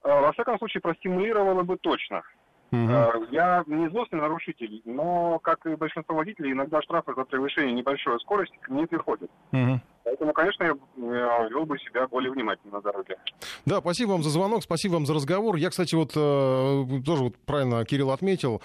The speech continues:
Speaker 2: э, Антон отметил, что, э, сти-, простимулировало бы. Я просто, как вот, ну, не первый раз признаюсь в эфире, что я пользователь каршеринга активный. Поскольку все-таки на чужой машине ездишь, не знаю, меня это тоже как-то стимулировало. Я за время, э, использования этих арендных машин уже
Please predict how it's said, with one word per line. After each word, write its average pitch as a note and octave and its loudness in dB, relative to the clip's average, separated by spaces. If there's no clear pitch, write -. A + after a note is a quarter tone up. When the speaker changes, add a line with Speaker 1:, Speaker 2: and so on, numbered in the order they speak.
Speaker 2:
э, B2+ 2
Антон C#3+ -2
отметил, C#3+ 0
что, C3 0
э, A#2+ 0
сти-, - -4
простимулировало D#3 0
бы. D3 0
Я B2+ 0
просто, C#3+ -2
как - -4
вот, - -4
ну, B2+ 2
не A#2 2
первый B2+ 0
раз A2+ -2
признаюсь A#2 0
в A#2 0
эфире, A#2 0
что - -2
я A2 0
пользователь A2+ -2
каршеринга C#3 -2
активный. G#2 0
Поскольку - -4
все-таки D3+ -2
на D3 2
чужой E3 0
машине C3+ 2
ездишь, G2+ -2
не C3+ 2
знаю, B2 0
меня C#3+ 2
это D3+ -2
тоже C#3 -2
как-то A2+ -4
стимулировало. C#3 2
Я C3 2
за A#2+ 0
время, C3 2
э, A2+ 0
использования A#2 0
этих G#2+ -2
арендных A#2+ -2
машин C#3+ 0
уже A#2 0